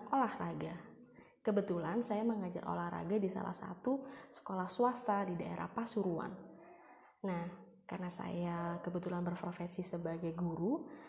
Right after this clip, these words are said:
dan guru P J O K, saya akan membahas beberapa materi mengenai P J O K. Sudah siap? Materi yang pertama,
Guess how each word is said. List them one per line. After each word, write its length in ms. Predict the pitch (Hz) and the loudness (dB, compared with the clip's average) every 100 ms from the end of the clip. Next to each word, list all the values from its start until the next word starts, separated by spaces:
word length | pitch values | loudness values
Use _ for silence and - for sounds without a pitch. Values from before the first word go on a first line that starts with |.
| - - - - | -16 -18 -14 0
dan 240 | 190 180 | 2 4
guru 160 | 180 190 | 4 4
P 160 | 202 190 | 6 4
J 160 | 196 | 2
O 160 | 175 165 | -2 -2
K, 320 | - 202 302 | -2 0 0
saya 480 | - 185 175 220 294 - | -2 -2 2 2 2 0
akan 800 | 196 - - 285 302 311 302 - - - - - - - - - - _ _ | -6 -6 -2 0 2 0 -2 -8 -18 -16 -14 -14 -14 -14 -16 -18 -20 _ _
membahas 640 | - 240 226 190 196 254 - | 6 8 8 8 4 2 2
beberapa 480 | 190 190 185 196 | 4 4 2 2
materi 480 | 202 202 190 170 196 | 2 0 0 0 4
mengenai 640 | 262 240 196 180 175 175 226 - | 4 4 2 -2 0 0 0 2
P 160 | 254 196 | 2 4
J 160 | 185 | 4
O 160 | 143 - | 2 -2
K. 120 | 143 - - - - - - - - | -4 -6 -12 -18 -20 -20 -20 -16 -4
Sudah 240 | 196 180 | -2 0
siap? 280 | - 226 - - - - - - - - - - - - 262 - - - - - - 101 - - - - - - - - - - _ - | 2 4 4 0 -10 -14 -18 -20 -20 -20 -20 -18 -20 -20 -20 -20 -20 -20 -20 -20 -18 -18 -18 -20 -20 -20 -20 -20 -20 -20 -20 -20 _ 2
Materi 480 | 302 311 277 240 226 | 6 10 12 12 10
yang 160 | 202 | 8
pertama, 520 | 214 - 175 151 196 | 4 4 2 2 0